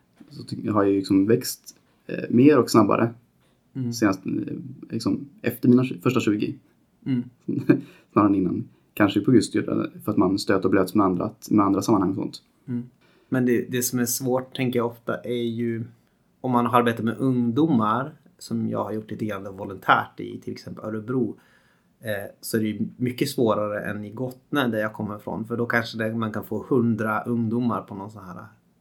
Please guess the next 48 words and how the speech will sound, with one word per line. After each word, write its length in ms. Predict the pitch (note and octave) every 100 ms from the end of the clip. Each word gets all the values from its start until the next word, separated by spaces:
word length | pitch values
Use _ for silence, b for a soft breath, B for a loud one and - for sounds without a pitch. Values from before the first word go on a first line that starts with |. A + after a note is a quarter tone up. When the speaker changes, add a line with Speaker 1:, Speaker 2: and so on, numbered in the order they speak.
| -
Speaker 2:
träff 160 | G2+ - _ - -
Speaker 1:
Mm. 120 | E2
Speaker 2:
som 180 | A2 A2
samlas 400 | - A2 G2+ -
från 100 | -
alla 200 | G2+ G#2
möjliga 420 | A2 A2+ G#2+ C3
håll. 260 | A2 G2 A2
Alltså 240 | G#2 - G2 A#2
Gottne 360 | A2+ A2 A2
är 20 |
ju 60 | G#2+
inte 140 | G2+
så 60 | G#2+
stort, 260 | - G#2 -
det 60 |
är 40 | G#2+
femhundra 400 | G#2 G#2 G2+ F2
personer. 400 | - - G#2 -
Men 140 | G#2+
då 80 | A2
är 60 |
det 80 | G2
liksom, 240 | - - - b b b b _
från 140 | G#2+
alla 180 | A#2 A#2
möjliga 300 | A#2+ A#2 B2
platser 320 | B2 G#2+ -
i 40 | G#2
obygden 640 | A2 G#2 B2 G#2 F2 A2+ _
kan 140 | - G#2+
det 60 |
komma 220 | - G#2+
folk 300 | G#2+ G2+ F2+
så. 180 | - - - _
Eh, 160 | - G2+ -
för 120 | A2
att 140 | -
det 80 | A2+
liksom 260 | G#2 - G#2+
inte 120 | G#2
finns 200 | - F#2+
så 60 | F#2+
mycket 180 | G#2+ -
konkurrens. 680 | G2 F2 C3 - - - - B B
Speaker 1:
Mm. 120 | A#2 B B -
Speaker 2:
Och 120 | A#2
många, 520 | A2+ G#2 A#2 A2+